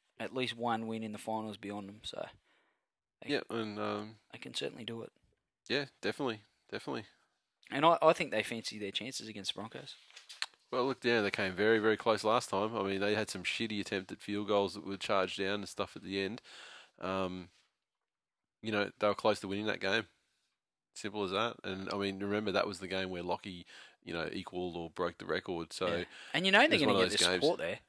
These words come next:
Speaker 2: Yeah.
Speaker 1: Like, it's not gonna be all one-way traffic crowd-wise, as certainly the Broncos.
Speaker 2: No way.
Speaker 1: And Manly showed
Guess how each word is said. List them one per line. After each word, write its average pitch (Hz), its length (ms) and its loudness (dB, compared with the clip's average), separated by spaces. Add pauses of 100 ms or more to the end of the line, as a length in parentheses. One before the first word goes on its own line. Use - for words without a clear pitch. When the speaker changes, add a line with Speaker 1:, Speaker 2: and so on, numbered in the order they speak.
(200)
Speaker 2:
Yeah. 82 120 2 (140)
Speaker 1:
Like, 139 120 4
it's - 120 -6
not 208 180 2 (300)
gonna 127 160 -2
be 117 160 -2
all 117 380 2
one-way 113 340 0
traffic - 360 -2 (120)
crowd-wise, 107 680 2
as - 240 -8
certainly - 360 -4
the 82 80 -6
Broncos. - 460 -10
Speaker 2:
No 85 80 -6 (120)
way. 82 200 -4
Speaker 1:
And 165 160 6
Manly 254 300 6
showed 123 460 6